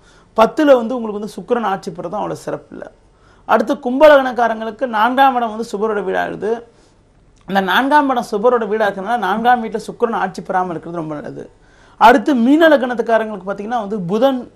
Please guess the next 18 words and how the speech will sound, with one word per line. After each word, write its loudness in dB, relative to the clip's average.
புதன் -2
வந்து -4
நாலு 2
ஏழுக்கு 0
அதிபதி, -8
குருவானவர் 4
ஒண்ணு, 0
ஒண்ணு 0
பத்துக்கு -2
அதிபதி. -8
அதனால 4
குரு, 2
புதன் 2
ஆகியவர் -2
வந்து -6
ஆட்சி -2
பெற்றிருப்பது -10
நல்லதல்ல. -8